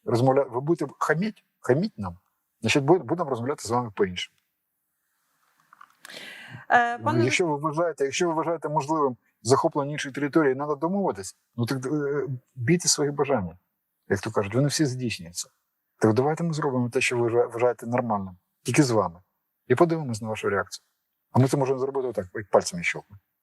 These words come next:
Speaker 1: Розумієте? Треба, я, я просто до чого це все кажу. Мені, от в мене складається останнім часом враження, що ми виглядаємо якісь, е, ну, пробачте, е, ніщеброди, які ходять і з протягнутою рукою і все просять навколо: «Дайте, дайте».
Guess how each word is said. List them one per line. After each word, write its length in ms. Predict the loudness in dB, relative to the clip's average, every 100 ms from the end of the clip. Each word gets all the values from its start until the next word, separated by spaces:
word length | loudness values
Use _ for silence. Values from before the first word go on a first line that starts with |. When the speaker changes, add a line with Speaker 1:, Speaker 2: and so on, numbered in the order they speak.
| _ _ 2
Speaker 1:
Розумієте? 460 | 4 4 0 -8 -18 _ _ _ _ _ _
Треба, 300 | 6 6 2 -4 -12
я, 340 | -8 0 2
я 180 | 2 -2
просто 300 | -4 -6 -2
до 100 | 0
чого 280 | 0 0 0
це 140 | -2
все 180 | -6 -4
кажу. 320 | -2 -2 -4 _ -20 _ _ 0
Мені, 440 | 2 2 0 -6
от 240 | -6 -6 -6
в 60 |
мене 300 | -2 0 2 0
складається 480 | 0 0 -2 -4
останнім 340 | -8 -4 -4 0
часом 320 | 0 0 0
враження, 460 | 2 2 0 -8 -10 _
що 200 | 0 2
ми 100 | 4
виглядаємо 500 | 2 0 -4 -6 -2
якісь, 380 | -2 -2 -4 -4 0
е, 240 | 0 0 -6 -20 _ _ _ -2
ну, 240 | 0 2
пробачте, 480 | 2 2 2 0 -4
е, 520 | -4 -6 -6 -6 -4
ніщеброди, 640 | 0 2 2 2 2 2 -4
які 160 | -6
ходять 340 | -4 0 -2 -2
і 180 | -8 -4
з 80 |
протягнутою 440 | 0 2 2 2 0
рукою 280 | 0 0 -2
і 40 |
все 200 | -2 -2
просять 380 | 0 -2 -2 -4
навколо: 320 | -2 2 2
«Дайте, 280 | 2 -2 -4
дайте». 280 | -4 -6